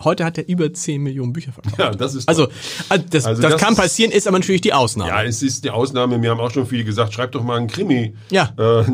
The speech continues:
Speaker 2: <laughs> aber ich weiß nicht, das ist nicht so meine Art. Aber vielleicht kriege ich das auch nochmal irgendwann hin.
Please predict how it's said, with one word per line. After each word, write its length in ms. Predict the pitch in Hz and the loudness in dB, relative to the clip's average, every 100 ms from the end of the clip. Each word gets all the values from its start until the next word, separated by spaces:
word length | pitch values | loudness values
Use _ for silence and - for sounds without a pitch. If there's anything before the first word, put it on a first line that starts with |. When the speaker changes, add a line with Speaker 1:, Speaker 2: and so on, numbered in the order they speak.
| 113 | -2
Speaker 2:
<laughs> 160 | - | -4
aber 300 | 143 131 135 143 | -4 -4 -4 -6
ich 180 | 131 - | -10 -10
weiß 200 | 107 104 | -8 -6
nicht, 120 | 104 | -4
das 100 | 113 135 | -6 -6
ist 140 | 113 | -6
nicht 160 | 123 123 | -6 -4
so 260 | 117 113 | -4 -4
meine 480 | 107 113 110 104 104 | -6 -8 -4 -2 -2
Art. 240 | 92 87 | -4 -8
Aber 140 | 107 110 | -6 -6
vielleicht 260 | 107 104 104 | -4 -4 -4
kriege 120 | 104 | -4
ich 80 | 92 | -6
das 120 | 82 | -8
auch 80 | 82 | -12
nochmal 220 | 78 76 | -12 -12
irgendwann 320 | - - - | -16 -16 -18
hin. 100 | - | -20